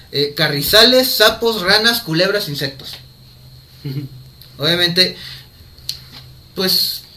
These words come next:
Speaker 1: eran tercos los aztecas y, pues, lograron hacer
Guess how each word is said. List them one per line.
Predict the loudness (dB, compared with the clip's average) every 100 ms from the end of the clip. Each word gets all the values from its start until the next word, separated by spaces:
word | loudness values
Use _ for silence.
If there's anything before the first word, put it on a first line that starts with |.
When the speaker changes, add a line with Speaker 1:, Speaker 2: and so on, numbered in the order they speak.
| -16 -6
Speaker 1:
eran | -2 -2 4
tercos | 6 6 4 -2 -2
los | -4 -4
aztecas | -4 -4 -6 -4 -8 -8 -16 -20 -20 -20 _ -20 -20 -20 -20 -20
y, | -18
pues, | -10 -10 -8
lograron | -4 -2 0 -2
hacer | -2 -4 -6